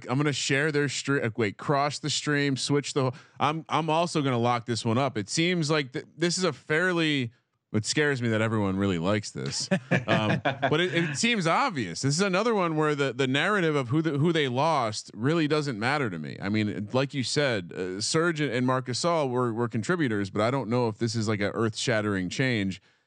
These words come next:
Speaker 1: And at the end of the day, Nurse just win, he's gonna win fifty or adjusted fifty games. So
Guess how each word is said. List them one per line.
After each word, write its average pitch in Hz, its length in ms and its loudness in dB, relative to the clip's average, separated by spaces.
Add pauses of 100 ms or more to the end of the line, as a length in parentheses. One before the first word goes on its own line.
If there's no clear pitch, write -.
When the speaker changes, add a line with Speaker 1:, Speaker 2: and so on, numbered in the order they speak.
(140)
Speaker 1:
And 120 120 2
at 123 100 0
the 135 60 2
end 135 100 2
of 120 60 2
the 110 60 2
day, 120 260 2
Nurse 110 320 0
just 107 260 -4
win, 98 160 0
he's 104 180 0
gonna 104 180 2
win 95 160 0
fifty 87 380 -4 (260)
or 78 140 -2
adjusted 80 440 -6
fifty 71 300 -8
games. 62 320 -6
So 65 200 -4